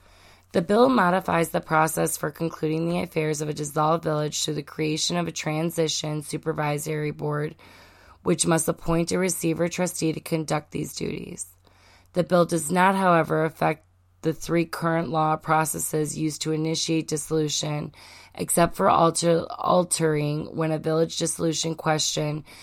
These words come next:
can appear on the ballot by requiring it to appear on the ballot only during the general election in an even-numbered year.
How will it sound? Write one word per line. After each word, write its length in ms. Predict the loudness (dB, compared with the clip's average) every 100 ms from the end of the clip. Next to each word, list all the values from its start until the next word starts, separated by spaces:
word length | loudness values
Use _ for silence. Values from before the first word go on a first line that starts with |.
| -20 -4
can 140 | 0
appear 360 | 0 0 0 2
on 140 | 2
the 80 | 0
ballot 440 | 2 2 2 -2
by 100 | -2
requiring 560 | -2 -2 -2 -2 0 0
it 100 | -2
to 100 | -4
appear 320 | -4 -4 -2
on 120 | 0
the 80 | 0
ballot 460 | 0 2 2 0 -4 -18 -20 -14 -2
only 280 | 2 4 4
during 320 | 2 2 2
the 120 | 0
general 380 | 0 0 2 2
election 560 | 0 -2 -4 -2 -4
in 180 | -4 -2
an 120 | -2 0
even-numbered 680 | -2 -2 -2 -2 -4 -6 -6
year. 340 | -6 -8